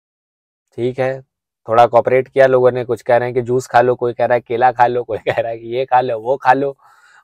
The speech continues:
वहां जाके फ्रूट्स खा लेना। मैंने कहा, "मेरे को नहीं खाना है तो नहीं खाना है।" अब मुझे ये लग रहा था कि हम आराम से, अगर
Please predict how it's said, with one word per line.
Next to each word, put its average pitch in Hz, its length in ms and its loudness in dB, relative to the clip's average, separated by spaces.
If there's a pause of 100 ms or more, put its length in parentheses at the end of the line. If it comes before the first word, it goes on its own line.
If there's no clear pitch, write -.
वहां 120 200 2
जाके 135 240 2
फ्रूट्स 143 300 -4
खा 139 120 4
लेना। 135 340 0 (480)
मैंने 143 160 -6
कहा, 180 100 0
"मेरे 165 160 0
को 196 100 4
नहीं 170 280 0
खाना 185 200 0
है 196 60 0
तो 185 100 -2
नहीं 196 200 0
खाना 190 240 0
है।" 170 120 -10 (520)
अब 139 100 -4
मुझे 170 280 2
ये 185 80 6
लग 180 140 4
रहा 196 160 6
था 175 100 2
कि 151 320 0
हम 131 320 0
आराम 147 320 2
से, 151 160 2
अगर 139 300 4